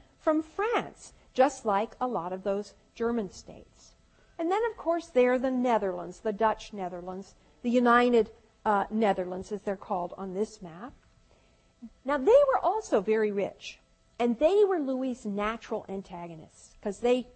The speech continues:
of course, felt that they were in danger of being followed up. But they, too, were immobilized by a constitutional crisis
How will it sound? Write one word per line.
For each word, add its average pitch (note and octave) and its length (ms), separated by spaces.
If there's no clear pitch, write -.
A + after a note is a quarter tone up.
of F3 180
course, F#4 340
felt F#3+ 300
that G#3+ 100
they A3+ 160
were A#3 100
in G#3 200
danger F#3+ 420
of F#3 160
being F3+ 240
followed F3+ 320
up. C4 260
But - 180
they, G4 140
too, F#4+ 340
were C#4+ 220
immobilized D#4 840
by G#3+ 140
a G#3 60
constitutional C#4 920
crisis A3+ 640